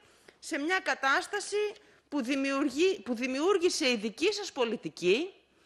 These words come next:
είτε μιλάμε για τα πρόσφατα νομοθετήματα της κυβέρνησης, όπως τις επιπτώσεις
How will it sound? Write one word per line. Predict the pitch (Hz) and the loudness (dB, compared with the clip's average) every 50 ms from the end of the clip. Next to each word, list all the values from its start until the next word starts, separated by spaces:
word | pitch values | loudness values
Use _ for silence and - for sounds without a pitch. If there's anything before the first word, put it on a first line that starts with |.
| _ _ - - | _ _ -20 -10
είτε | - - 370 440 415 427 415 | -2 2 2 2 4 2 0
μιλάμε | 370 349 330 330 320 302 302 302 285 269 | 2 2 2 4 4 4 4 4 4 2
για | 254 233 247 254 | 2 2 2 2
τα | 254 247 | 2 0
πρόσφατα | 240 - 247 247 254 262 - 269 262 240 240 | -2 0 0 0 0 0 -2 -4 -2 -2 0
νομοθετήματα | 233 226 233 233 - 233 - - 247 254 247 240 226 | -2 0 -4 -4 -4 -6 -4 -4 -2 -2 0 -2 -2
της | 214 - - - | -6 -6 -10 -10
κυβέρνησης, | - 214 180 220 220 233 247 240 226 220 214 - 202 190 - - - - - - - _ | -8 -4 0 2 2 2 2 0 -2 -4 -6 -6 -8 -10 -10 -10 -14 -18 -20 -20 -20 _
όπως | - - 254 302 285 - 311 - | -2 2 2 2 2 0 -4 -4
τις | - 247 - | -4 -6 -6
επιπτώσεις | 262 - - 208 - - - 254 247 254 269 - - 254 233 220 - - | -6 -6 -6 -8 -10 -2 0 2 2 2 2 0 -4 -6 -6 -6 -6 -10